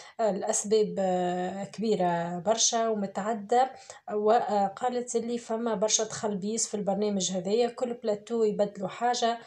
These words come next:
آه، يخرج كرونيكور، يجيبوا كرونيكور، ما هماش، آه، ما فماش ستابيليتي في البرنامج هذايا. قالت فما حاجات مش مقبولة، حاجات مش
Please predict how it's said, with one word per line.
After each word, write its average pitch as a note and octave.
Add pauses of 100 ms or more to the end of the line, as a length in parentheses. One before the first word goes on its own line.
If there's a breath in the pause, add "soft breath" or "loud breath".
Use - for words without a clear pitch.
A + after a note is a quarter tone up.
(300 loud breath)
آه، G#3
يخرج A3
كرونيكور، G3+
يجيبوا G3
كرونيكور، G#3
ما G#3 (120)
هماش، G#3+
آه، F3+ (320)
ما G3+
فماش A#3
ستابيليتي G3+
في G#3
البرنامج F#3
هذايا. F#3+
قالت G#3
فما G#3+
حاجات G#3
مش G#3
مقبولة، A#3+ (360 loud breath)
حاجات A3
مش A3+